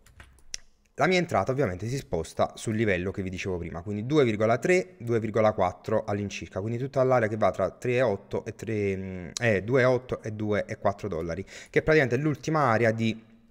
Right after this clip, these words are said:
ehm, di rottura del, del massimo precedente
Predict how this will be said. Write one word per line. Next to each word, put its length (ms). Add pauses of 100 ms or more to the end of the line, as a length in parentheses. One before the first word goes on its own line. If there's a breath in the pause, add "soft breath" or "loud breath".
(160)
ehm, 640
di 80
rottura 680
del, 840
del 140
massimo 320
precedente 640